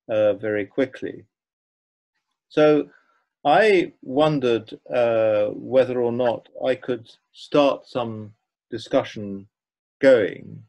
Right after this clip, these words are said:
uh, in relation to contractual issues to start with. And I was, uh, interested in,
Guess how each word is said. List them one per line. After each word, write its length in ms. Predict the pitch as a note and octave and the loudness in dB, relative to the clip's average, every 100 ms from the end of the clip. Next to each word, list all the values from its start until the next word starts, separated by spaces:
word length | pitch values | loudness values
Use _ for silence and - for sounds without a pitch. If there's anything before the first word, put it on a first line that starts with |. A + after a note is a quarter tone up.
| _ _ _ _ _ | _ _ _ _ _
uh, 480 | A2+ A2 G#2+ G#2+ G#2 G#2+ | -6 -4 -2 -2 -2 -4
in 180 | - B2 | -6 -6
relation 600 | A#2+ B2 C#3 C#3+ - A#2 A2 | -4 0 2 0 -4 -12 -8
to 400 | C3 A#2 G#2+ G#2+ A2 _ _ _ _ | -4 -4 -4 -8 -14 _ _ _ _
contractual 840 | A#2 A2 C3+ D3 - A#2 G2+ F#2+ F#2+ _ - - - _ - | -14 -8 -4 -4 -4 -8 -6 -6 -8 _ -20 -20 -20 _ -10
issues 760 | A#2 - G#2 F#2+ F2+ - - _ | -8 -6 -6 -6 -10 -16 -20 _
to 120 | B2 | -14
start 420 | A2+ D#3+ D3 - - | -6 0 0 0 -8
with. 300 | - - - _ _ _ _ _ _ _ _ _ _ _ - | -14 -14 -16 _ _ _ _ _ _ _ _ _ _ _ -2
And 280 | D3+ D#3 - | -2 0 -2
I 180 | D#3+ E3 | 0 2
was, 400 | E3 F3 E3 - - | 2 0 -2 -12 -4
uh, 220 | D3+ D3 D#3 | 2 2 2
interested 920 | F3+ F#3 - A3+ - F3 D3 - - - | -2 -4 -6 -6 -2 0 0 -4 -14 -6
in, 440 | C#3 C3 B2+ B2+ | -6 -6 -10 -12